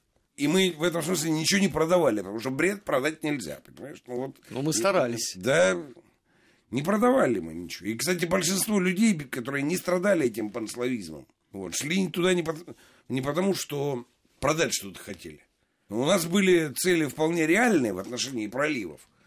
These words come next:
Speaker 1: которых нам достичь не удалось. Вот. И, э, цели, которые, э, были, так сказать, попутными. Ну, действительно,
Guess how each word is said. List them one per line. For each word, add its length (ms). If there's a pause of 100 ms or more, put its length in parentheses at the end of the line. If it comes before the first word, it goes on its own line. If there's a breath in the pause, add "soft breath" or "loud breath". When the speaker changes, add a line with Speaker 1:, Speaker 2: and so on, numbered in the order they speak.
(120)
Speaker 1:
которых 320
нам 200
достичь 400
не 80
удалось. 560 (640 soft breath)
Вот. 520
И, 500 (280 loud breath)
э, 300
цели, 320
которые, 720 (240 loud breath)
э, 340
были, 380
так 200
сказать, 220
попутными. 600
Ну, 140
действительно, 840